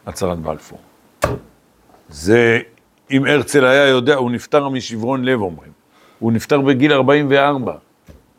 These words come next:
ומה הוא ראה בהצלחה שלו? כמעט כלום. ניסה, זה אוגנדה, ניסה, הלך, הלך לקיסר הגרמני, לאפיפיור ניסה, לצאר הרוסי, ב-, ב-, לסולטן הטורקי, ב-, ב-, ב-, ב-,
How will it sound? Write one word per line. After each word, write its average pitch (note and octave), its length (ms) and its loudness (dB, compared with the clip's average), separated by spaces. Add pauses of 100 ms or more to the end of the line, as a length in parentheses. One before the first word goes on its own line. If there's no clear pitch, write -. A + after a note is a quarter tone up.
(1120)
ומה B2 280 4
הוא F3 200 4
ראה D#3+ 160 4
בהצלחה B2+ 520 0
שלו? G#2+ 280 -8
כמעט E3 320 -4
כלום. D#3 340 -4 (840)
ניסה, G#2 380 -6
זה G#2+ 180 -4
אוגנדה, F#2+ 480 -4
ניסה, G2+ 320 -2
הלך, A2 180 0 (360)
הלך C3 280 2
לקיסר B2 480 2
הגרמני, A2+ 760 -2 (420)
לאפיפיור A#2+ 840 2
ניסה, A2 520 0
לצאר A#2+ 420 2
הרוסי, A#2+ 680 0 (400)
ב-, G2 380 2
ב-, C#3 40 0
לסולטן B2 640 2
הטורקי, A#2 600 -2
ב-, - 40 -10
ב-, - 380 -8
ב-, - 380 -12
ב-, - 100 -16